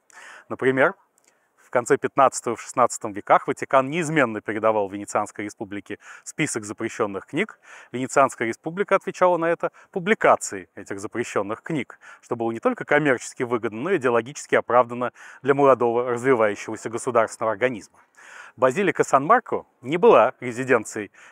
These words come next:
венецианского ар-, архиепископа, который носит также титул патриарха. Он патриарх венецианский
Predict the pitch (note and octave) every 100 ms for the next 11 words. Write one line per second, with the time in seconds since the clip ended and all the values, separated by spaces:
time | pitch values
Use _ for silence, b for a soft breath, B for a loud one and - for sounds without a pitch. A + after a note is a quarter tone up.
0 | B B2 - B2+ A2+ A#2+ A2+ B2+ B2 -
1 | C3 C3+ - - A2+ - A#2 A#2 B2 A#2
2 | A2 - A2 A2 - A#2+ A2+ C3+ C3 C3+
3 | G2 - F#2 _ B B B G2+ G#2+ -
4 | - C#3 G#2 - G2+ F#2+ - D#3+ A3 B3